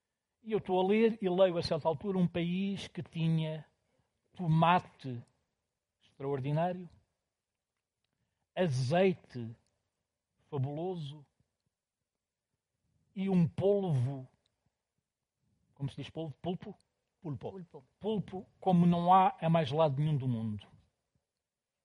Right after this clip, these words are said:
Speaker 1: E eu disse, "Portugal."
Speaker 2: <laughs>
Speaker 1: E quando acabei de ler, era a Grécia.
Speaker 2: <laughs>
Speaker 1: E eu sou cozinheiro, e sou chefe,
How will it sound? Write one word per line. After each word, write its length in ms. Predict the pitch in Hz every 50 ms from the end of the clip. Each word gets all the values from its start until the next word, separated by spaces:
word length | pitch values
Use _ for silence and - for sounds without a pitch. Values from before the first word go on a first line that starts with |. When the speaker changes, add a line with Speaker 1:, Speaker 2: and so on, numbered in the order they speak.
| _ -
Speaker 1:
E 80 | 156
eu 80 | 156 147
disse, 300 | 123 117 - - - - _ -
"Portugal." 460 | 180 180 170 160 131 127 117 110 - _ _ -
Speaker 2:
<laughs> 1200 | 180 170 120 95 85 - _ _ - 185 - _ - 240 - _ - - - - - - - - _ _ _ _ _ _ _ _ _ _ _ _ _ _ - 180 139 - - 156 139 - _ _ _ -
Speaker 1:
E 60 | 165
quando 180 | - 196 190 190
acabei 300 | - - 190 175 185 175
de 80 | 151 165
ler, 360 | 175 190 196 208 208 226 - -
era 160 | 190 196 185
a 40 | 196
Grécia. 540 | 175 185 175 165 - - - 160 151 147 - _ _ _ _ _ _ _ _ _ _ _ _ _ _ _ _ _
Speaker 2:
<laughs> 1120 | 156 165 160 120 - - - 151 135 _ - 180 - - _ _ - - _ _ _ - - _ _ _ _ _ _ _
Speaker 1:
E 100 | 190 180
eu 60 | 202 185
sou 160 | - - 196
cozinheiro, 640 | - 185 156 170 208 202 190 175 165 160 170 170 - _ _
e 60 | - 139
sou 160 | - 156 151
chefe, 400 | - - - 156 139 135 _ -